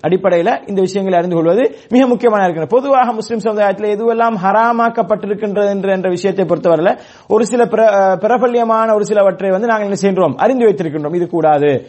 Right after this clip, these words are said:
இது ஹராமாக்கப்பட்டிருக்கின்றது, இது ஹராமாக்கப்பட்டிருக்கின்றது அறிந்து வைத்திருக்கின்றோம். ஆனால், அஹ், அதிலே வந்து மிக, அதாவது ஆழமாக மிக அதிகமான அறிவு உடையவர்களாக அதிகமான முஸ்லிம்கள் என்ன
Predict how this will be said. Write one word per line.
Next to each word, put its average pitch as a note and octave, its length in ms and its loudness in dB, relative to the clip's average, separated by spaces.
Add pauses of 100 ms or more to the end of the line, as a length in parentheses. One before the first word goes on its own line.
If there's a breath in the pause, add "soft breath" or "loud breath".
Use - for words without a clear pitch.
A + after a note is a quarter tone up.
(140 loud breath)
இது G3 180 2
ஹராமாக்கப்பட்டிருக்கின்றது, E3 920 -2
இது G3+ 140 0
ஹராமாக்கப்பட்டிருக்கின்றது F#3+ 840 0
அறிந்து G3 160 2
வைத்திருக்கின்றோம். D3 480 -4 (320 loud breath)
ஆனால், C4 560 0
அஹ், F#3 480 2
அதிலே B3 360 2
வந்து A#3 500 4
மிக, A3 520 2 (240 loud breath)
அதாவது G#3+ 600 4
ஆழமாக G#3 1000 0
மிக G3+ 180 -4 (220)
அதிகமான A3+ 840 0
அறிவு A3+ 460 2
உடையவர்களாக G3+ 640 0
அதிகமான G3 400 -2
முஸ்லிம்கள் F3+ 360 -6
என்ன E3+ 160 -4